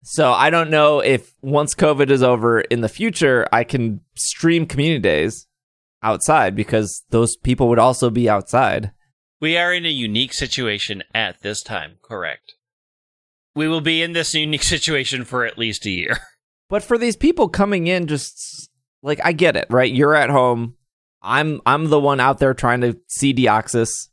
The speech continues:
Speaker 1: trying to get Deoxys for people. I'm trying to show people Milwaukee, uh, provide good content. But these people that come in and they just spam their friend code, or they're just desperately asking for Deoxys, but, man, a hello goes so far.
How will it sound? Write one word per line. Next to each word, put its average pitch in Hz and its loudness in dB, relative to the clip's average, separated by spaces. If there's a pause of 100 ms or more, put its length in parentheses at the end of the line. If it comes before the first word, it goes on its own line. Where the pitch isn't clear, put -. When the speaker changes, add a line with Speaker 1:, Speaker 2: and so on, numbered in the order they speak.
Speaker 1:
trying 117 0
to 123 -4
get 117 -2
Deoxys 110 0
for 117 -2
people. 113 -2 (680)
I'm 104 -4
trying 127 0
to 113 -4 (580)
show 123 2
people 135 0
Milwaukee, 110 0 (380)
uh, 98 -2
provide 110 0
good 110 -2
content. 95 -4 (360)
But 165 -16
these 220 -4
people 320 0
that 196 2
come 151 2
in 139 2
and 127 -2
they 120 4
just 117 -2
spam 123 0
their 117 -2
friend 107 -4
code, 101 2
or 101 0
they're 104 -4
just 107 -6 (500)
desperately 120 2
asking 113 2
for 113 0
Deoxys, 104 0
but, 104 2 (640)
man, 175 0
a 147 2
hello 156 4
goes 135 2
so 127 4
far. 107 2